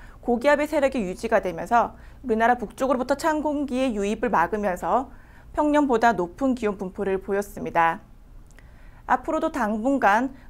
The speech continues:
평년보다 높은 기온 분포를 보이겠는데요. 지금 보시는 영상은 대기 상층의 예상 일기도입니다. 대기 상층의 공기 흐름을 보시면 티벳 고원을 중심으로 우리나라 부근으로 기압 능이 형성이 되고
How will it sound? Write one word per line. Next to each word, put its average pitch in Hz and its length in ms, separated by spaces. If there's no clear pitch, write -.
평년보다 285 580
높은 180 380
기온 220 240
분포를 202 440
보이겠는데요. 180 960
지금 254 240
보시는 277 480
영상은 247 540
대기 208 280
상층의 277 560
예상 226 360
일기도입니다. 185 880
대기 240 240
상층의 302 460
공기 247 280
흐름을 277 340
보시면 208 640
티벳 330 300
고원을 269 360
중심으로 214 800
우리나라 240 380
부근으로 214 500
기압 233 360
능이 220 360
형성이 240 420
되고 233 500